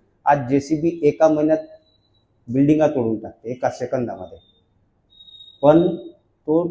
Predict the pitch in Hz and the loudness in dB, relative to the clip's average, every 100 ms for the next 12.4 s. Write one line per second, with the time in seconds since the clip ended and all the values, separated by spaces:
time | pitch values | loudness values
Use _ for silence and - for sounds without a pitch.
0 | 170 135 127 143 139 139 147 156 - - | -4 -4 -2 0 0 2 0 0 -4 -14
1 | _ _ 123 117 139 143 143 131 123 135 | _ _ -10 -4 -2 -2 -2 -8 -6 -4
2 | 139 139 120 131 127 107 107 104 - 110 | 0 0 0 0 0 -4 -10 -16 -12 -12
3 | 113 139 143 143 127 123 131 135 131 107 | -4 -2 0 0 0 0 0 2 0 0
4 | - - _ _ 143 160 160 - 127 143 | -6 -20 _ _ -2 -2 -2 -2 2 4
5 | 151 151 143 143 135 135 143 123 127 120 | 4 0 -4 0 0 -2 -8 -6 -4 -4
6 | 117 107 101 107 _ _ - - 180 - | -8 -14 -16 -20 _ _ -16 -10 -6 -6
7 | 123 120 117 - 110 107 _ 101 92 104 | -6 -8 -8 -20 -20 _ _ -20 -20 _
8 | _ _ _ _ _ _ _ _ _ _ | _ _ _ _ _ _ _ _ _ _
9 | _ _ _ _ _ _ - 202 185 196 | _ _ _ _ _ _ 6 8 8 10
10 | 214 254 - - - - 175 170 160 165 | 12 12 6 -8 -6 2 4 8 10 10
11 | 131 156 156 165 170 170 156 147 180 185 | 12 10 12 10 10 10 10 10 10 10
12 | 160 - 160 - | 6 6 2 2